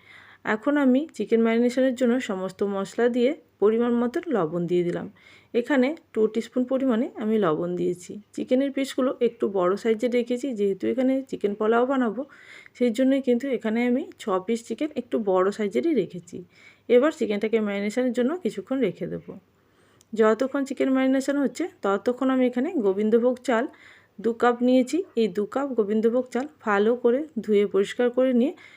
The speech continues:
জল ঝরিয়ে রেখে দেবো। আর আগে থেকেই কিন্তু এটা জল ঝরিয়ে রেখে দিলে এটা খুবই ঝরঝরে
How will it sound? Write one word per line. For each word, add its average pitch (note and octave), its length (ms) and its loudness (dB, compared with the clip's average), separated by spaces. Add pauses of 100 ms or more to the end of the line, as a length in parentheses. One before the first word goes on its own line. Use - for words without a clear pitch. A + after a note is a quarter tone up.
(180)
জল G3+ 300 4
ঝরিয়ে A3 400 2
রেখে F#3 280 0
দেবো। E3+ 220 -6 (600)
আর F3+ 180 -2 (160)
আগে F#3+ 200 4
থেকেই A#3+ 360 -2
কিন্তু B3+ 200 2 (100)
এটা G#3+ 160 2
জল F#3 260 2
ঝরিয়ে A3 360 2
রেখে A#3 200 0
দিলে B3+ 240 4 (320)
এটা F#3+ 260 -2 (500)
খুবই A#3+ 260 2 (100)
ঝরঝরে G3 440 2